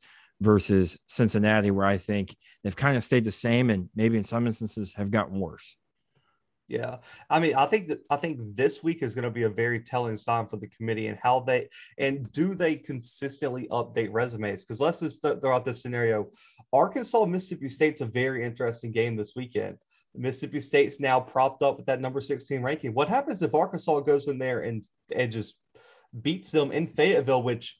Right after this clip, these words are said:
Speaker 2: personally I think is gonna happen? And then Auburn, Texas A and M is huge for Alabama. They need A and M to win that game. 'Cause if Auburn continues this streak of beat, you know, and beats A and M in Kyle Field,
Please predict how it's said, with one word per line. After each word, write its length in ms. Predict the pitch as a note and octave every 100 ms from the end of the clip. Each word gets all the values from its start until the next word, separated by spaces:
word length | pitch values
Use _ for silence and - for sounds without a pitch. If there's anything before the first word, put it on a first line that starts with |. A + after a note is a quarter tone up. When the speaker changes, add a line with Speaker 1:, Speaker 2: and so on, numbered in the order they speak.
| _
Speaker 2:
personally 460 | C#3+ D#3 - C#3
I 120 | A#2 A#2+
think 220 | C#3 C3+
is 120 | G#2+
gonna 180 | C3 A2+
happen? 520 | D3+ F3+ D#3+ B2+ A#2+ - - D3
And 100 | D3
then 180 | D3+ -
Auburn, 500 | C3+ D3+ G#3 B3+ A#3
Texas 400 | - G3+ G#3+ G3+
A 140 | G3 F3
and 100 | D#3
M 160 | F#3
is 220 | D3 A#2 -
huge 480 | - G3 A3 G3
for 100 | -
Alabama. 640 | D#3+ C3+ A#2+ A2 G#2 G2 F#2 G2+
They 240 | C3 F#3
need 560 | C#3+ A#2+ C#3+ F3+ E3+ D#3
A 200 | D3 C#3
and 100 | C3+
M 160 | B2+
to 100 | A#2+
win 240 | A#2 B2 A#2+
that 200 | G2+ G2
game. 340 | A#2+ A2 F#2+ - _ - -
'Cause 120 | C3
if 120 | - -
Auburn 380 | C#3+ F#3+ F#3+ F#3
continues 540 | D#3 - E3+ D#3+ D#3
this 240 | D3 -
streak 360 | - D3 E3 D#3+
of 200 | - - -
beat, 240 | C#3+ D3
you 140 | C#3 C#3
know, 160 | B2
and 200 | A#2 A#2
beats 320 | - D#3 F#3 E3
A 140 | D#3
and 80 | D3+
M 140 | D3+
in 80 | C3+
Kyle 320 | A#2 C#3 C3+
Field, 500 | A#2 D#3+ F3+ B2 G#2+